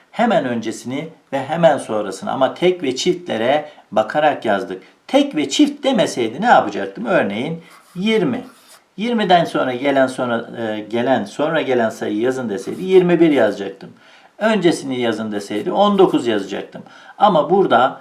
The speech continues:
tek ve çift olarak yazdığı için ben burada tek ve çiftlere dikkat ederek yapmak zorundaydım. Demeseydi bu şekilde yirmiyi verseydi, sonrasında yirmi bir,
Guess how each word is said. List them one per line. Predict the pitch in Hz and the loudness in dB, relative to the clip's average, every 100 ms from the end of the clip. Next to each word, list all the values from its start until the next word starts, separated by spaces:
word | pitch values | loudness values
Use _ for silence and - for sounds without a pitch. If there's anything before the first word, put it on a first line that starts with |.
| _ - | _ -6
tek | 214 - - | -4 -4 -4
ve | 131 | -4
çift | - 247 - | -4 -6 -6
olarak | 127 120 107 110 107 | -4 -2 -2 -4 2
yazdığı | 110 143 233 | 2 2 -6
için | 202 131 113 | -6 -6 0
ben | 110 120 | 0 0
burada | 135 135 135 | -6 -8 -8
tek | 151 151 | -8 -8
ve | 135 | -10
çiftlere | - 131 - 131 127 120 | -10 -12 -10 -6 -6 -8
dikkat | - 156 - | -8 -10 -6
ederek | 120 135 131 135 - _ _ | -6 -4 -4 -6 -12 _ _
yapmak | 101 101 123 131 | -4 -2 -2 -4
zorundaydım. | - 127 120 107 101 92 - 196 | -2 0 2 2 0 -2 -8 -2
Demeseydi | 226 123 - 104 156 180 | 0 0 -2 -6 -4 -4
bu | |
şekilde | - - - 95 95 120 143 - - _ _ 151 | -4 -6 -6 -8 -4 -2 -2 -4 -16 _ _ 2
yirmiyi | 170 156 139 120 | 4 4 0 0
verseydi, | 107 98 95 101 95 120 151 | 0 -2 -4 -6 -4 -2 -4
sonrasında | - 113 131 - 139 139 | -4 -2 -4 -6 -6 -4
yirmi | 139 143 135 135 | -4 -4 -4 -4
bir, | 143 | -6